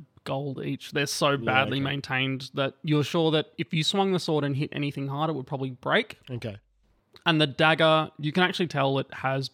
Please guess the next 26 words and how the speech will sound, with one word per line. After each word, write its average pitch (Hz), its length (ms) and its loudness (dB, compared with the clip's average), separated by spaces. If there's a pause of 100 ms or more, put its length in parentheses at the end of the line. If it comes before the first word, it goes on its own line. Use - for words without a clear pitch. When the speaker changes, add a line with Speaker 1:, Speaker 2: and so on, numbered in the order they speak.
(220)
Speaker 1:
seen 139 260 2
some 131 240 -2
use. 151 240 -2
There's 127 200 0
a 135 40 -4
lot 135 160 0
of 127 60 -2
dried 135 300 -2
blood 143 220 0
on 160 120 4
it. 208 140 0 (180)
Speaker 2:
Hmm. 113 440 0
Speaker 1:
It's - 140 0
still 151 220 4
serviceable, 135 600 4
but 127 180 2
that's - 160 0
because - 320 -4
it's - 120 -4
been, 113 380 -2 (260)
like, 127 200 0
it's 127 100 -8
a 123 60 -6
stabbing - 500 0
weapon. - 400 -6 (640)
Yeah. 87 220 -2